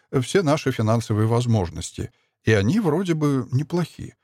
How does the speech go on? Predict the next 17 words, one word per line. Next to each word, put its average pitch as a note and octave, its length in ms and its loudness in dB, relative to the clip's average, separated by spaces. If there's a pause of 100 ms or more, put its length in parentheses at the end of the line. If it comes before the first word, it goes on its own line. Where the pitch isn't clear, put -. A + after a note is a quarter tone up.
(380)
Но B2 220 4
принятие A#2+ 540 2
окончательного G2+ 680 -2
решения G2 480 -2
мне G#2+ 180 -2
всё C#3+ 240 -2
же B2+ 140 0
пришлось A2+ 600 0
оставить A#2+ 480 0
на A#2 160 -2
осень. F2+ 480 -6 (640)
Посмотрим, - 600 0
сколько A2+ 380 -2
золотых A2 460 -2
приисков D#3 560 -2
удастся C3+ 720 0
зарегистрировать. A#2 1120 -2